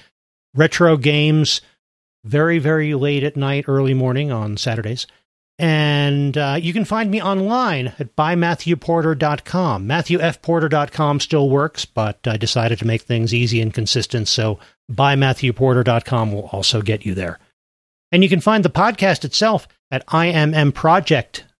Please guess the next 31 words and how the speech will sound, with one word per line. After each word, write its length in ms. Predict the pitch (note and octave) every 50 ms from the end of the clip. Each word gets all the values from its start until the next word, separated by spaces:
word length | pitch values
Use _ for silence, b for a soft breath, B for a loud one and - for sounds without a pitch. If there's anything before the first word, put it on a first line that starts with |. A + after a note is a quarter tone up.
| _
dot 260 | - B2+ A#2 A2+ -
com. 340 | - - A#2+ A2+ A2+ D3+ G3 - b b b b _ _ _ _ _ _ -
Uh, 180 | C#3 B2+ B2
there 180 | A#2+ C3+ C#3 C3+
you'll 180 | C3+ C3+ C3+ A#2+
find 280 | - D#3+ C#3+ C#3+ C3+
all 140 | D3+ D3+ D#3
of 100 | F3+ -
our 80 | D#3 C#3
back 260 | B2 D#3+ E3+ - -
episodes. 540 | F3+ - F3+ - - F3+ F3 F3 F3+ D#3 C3
You'll 100 | D3+ -
find 200 | - C#3+ C#3 A#2
a 40 |
contact 560 | - - - D#3 E3 D#3+ - D3+ E3 D#3+ - -
page 360 | - E3+ E3 E3 E3 C3 C#3+
where 100 | D3 C#3+
you 180 | C3+ C3+ C#3
can, 320 | C3+ - C#3+ C#3 C3+ C3+ C3
uh, 120 | C3 B2+
get 160 | A2+ C#3 C#3
in 100 | C#3+ C3+
touch 260 | - - D3+ D3+ - -
with 100 | E3+ D#3
us. 280 | E3 E3 D#3+ - -
You'll 120 | C#3 A#2 A2
find 300 | - A#2+ A2 A2+ A2 A2+
links 320 | B2 B2+ C3+ C3 - -
to 320 | - - C3 B2+ B2 B2 C3
our 400 | B2 A#2+ A#2 A2+ A2 G#2+ G#2 G#2
Patreon. 760 | - - F#3+ G3+ - - E3+ D#3+ D#3 D3+ D3 D3+ E3+ G3 -